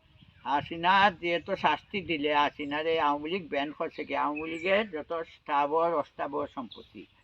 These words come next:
সব ব্যান করা উচিত। বহুত জ্বালাইছে আমারে, আমরারে, আমি দেশপ্রেমের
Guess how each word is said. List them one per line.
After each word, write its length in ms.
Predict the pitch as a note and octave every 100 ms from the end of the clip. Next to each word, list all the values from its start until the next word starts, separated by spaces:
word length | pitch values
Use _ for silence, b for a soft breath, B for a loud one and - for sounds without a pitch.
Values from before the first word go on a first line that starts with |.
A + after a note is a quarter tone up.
| _ _ -
সব 240 | G#3+ A#3
ব্যান 200 | E3+ D#3+
করা 260 | - E3 C#3+
উচিত। 280 | A2+ - A2+ - B3+
বহুত 220 | A3+ C#4+
জ্বালাইছে 460 | G#3+ F#3 E3 D3+ E3
আমারে, 460 | C3+ B2+ B2 B2+
আমরারে, 520 | A#2+ B2 A#2 A#2+ A#2
আমি 200 | A#2+ A2+
দেশপ্রেমের 680 | B2 B2 - C#3+ C3+ B2+ B2+